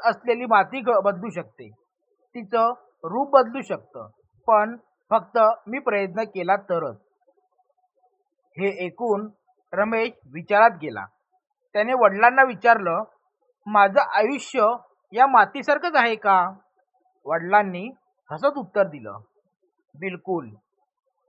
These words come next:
तूच त्या मातीसारखा आहेस. जसा कुंभार त्या मातीला सुंदर घड्यात रूपांतरित करतो, तसंच प्रयत्न करून तू तुझं आयुष्य घडवू शकतोस."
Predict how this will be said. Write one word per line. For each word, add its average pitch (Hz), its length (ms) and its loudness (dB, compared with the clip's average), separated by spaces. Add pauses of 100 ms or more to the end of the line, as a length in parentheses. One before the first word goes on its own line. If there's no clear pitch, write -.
(380)
तूच 294 260 0
त्या 277 140 6
मातीसारखा 226 640 2
आहेस. 135 260 -2 (920)
जसा 202 500 2 (460)
कुंभार 240 380 2
त्या 285 200 2
मातीला 247 480 4
सुंदर 240 420 0
घड्यात 208 340 0 (480)
रूपांतरित 247 520 2 (100)
करतो, 190 580 -4 (300)
तसंच 302 260 -2
प्रयत्न 254 480 0
करून 254 280 0
तू 285 160 -10
तुझं 220 260 -4
आयुष्य 214 560 -2 (440)
घडवू 202 260 -2
शकतोस." 120 460 -12